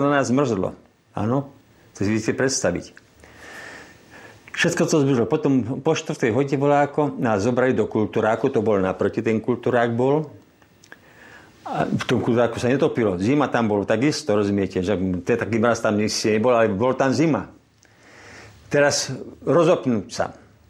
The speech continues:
Však to sa nedalo. Tak nie-, niektorí tí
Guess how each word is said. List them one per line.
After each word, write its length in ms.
Však 240
to 80
sa 160
nedalo. 480
Tak 240
nie-, 160
niektorí 400
tí 100